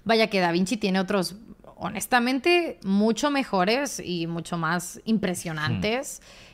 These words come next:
Speaker 1: Eh, tiene unas cosas muy, muy, muy impre-, y relevantes
Speaker 2: Hmm.
Speaker 1: en, en la historia del arte también. Tiene otros mucho más relevantes.
Speaker 2: También la Mona
Speaker 1: Pero
Speaker 2: Lisa
Speaker 1: bueno.
Speaker 2: se ha colado muy bien en la cultura popular. O sea, como
Speaker 1: Ujú,
Speaker 2: que,
Speaker 1: ujú.
Speaker 2: eh, es, es, ha logrado como ser la, el, el,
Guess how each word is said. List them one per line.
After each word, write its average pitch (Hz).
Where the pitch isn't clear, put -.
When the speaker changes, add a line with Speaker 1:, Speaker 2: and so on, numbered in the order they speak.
Speaker 1:
Eh, 185
tiene 190
unas 190
cosas 175
muy, 185
muy, 196
muy 196
impre-, 190
y 247
relevantes 214
Speaker 2:
Hmm. 220
Speaker 1:
en, 190
en 185
la 180
historia 190
del 180
arte 180
también. 180
Tiene 180
otros 208
mucho 185
más 165
relevantes. 190
Speaker 2:
También 135
la 147
Mona 131
Speaker 1:
Pero 123
Speaker 2:
Lisa -
Speaker 1:
bueno. 151
Speaker 2:
se 120
ha 104
colado 104
muy 101
bien 101
en 98
la 90
cultura 87
popular. 85
O 87
sea, 85
como 87
Speaker 1:
Ujú, 233
Speaker 2:
que, 247
Speaker 1:
ujú. 220
Speaker 2:
eh, 247
es, -
es, 90
ha 104
logrado 104
como 92
ser 123
la, 101
el, 98
el, 98